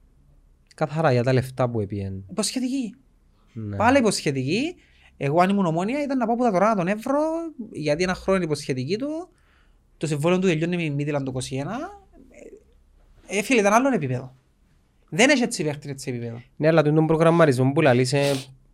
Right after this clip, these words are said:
Speaker 1: έπρεπε να τον κάνουν πριν τα
Speaker 2: Μμμ.
Speaker 1: μάτς της Ευρώπης, ενώ τον ομίλων και δεν έξερες, ρε φίλε.
Speaker 2: Ε, δεν μπορούσες, ναι.
Speaker 1: Αλλά να πιστέψω ότι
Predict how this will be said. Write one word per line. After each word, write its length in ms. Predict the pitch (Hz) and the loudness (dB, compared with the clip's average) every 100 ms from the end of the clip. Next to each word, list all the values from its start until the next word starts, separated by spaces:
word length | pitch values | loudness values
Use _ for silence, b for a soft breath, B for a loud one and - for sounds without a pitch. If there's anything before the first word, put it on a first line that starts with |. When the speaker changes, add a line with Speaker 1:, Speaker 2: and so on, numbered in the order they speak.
| _ _ _ _ _ _ _ - | _ _ _ _ _ _ _ -8
Speaker 1:
έπρεπε 340 | 120 131 135 | 0 2 4
να 60 | 143 | 4
τον 140 | 120 | 4
κάνουν 240 | 117 123 | 4 4
πριν 180 | 123 127 | 4 2
τα 60 | 139 | 4
Speaker 2:
Μμμ. 60 | 127 | 4
Speaker 1:
μάτς 140 | 101 | 2
της 160 | 113 95 | -2 -4
Ευρώπης, 640 | 92 104 117 131 131 - - _ | -4 -2 -2 -2 -6 -14 -20 _
ενώ 380 | - 104 107 104 | -8 -4 -4 -4
τον 440 | 101 107 104 101 98 | -2 -2 -4 -6 -4
ομίλων 340 | 101 104 123 | -2 0 0
και 240 | 127 127 127 | 0 -2 -2
δεν 220 | 107 147 | -6 -4
έξερες, 480 | 156 - - 85 87 | -4 -6 -8 -10 -10
ρε 60 | 87 - | -14 -16
φίλε. 260 | - 185 | -2 0
Speaker 2:
Ε, 40 | 254 | 2
δεν 120 | 220 | 2
μπορούσες, 340 | 131 123 127 | 0 -4 -4
ναι. 220 | 131 147 131 - _ | -6 -8 -10 -16 _
Speaker 1:
Αλλά 240 | 127 120 | 0 2
να 120 | 156 156 | 4 4
πιστέψω 640 | 127 - 139 139 - 151 | 2 0 -2 -2 0 2
ότι 440 | 147 147 147 131 | 2 0 -2 -2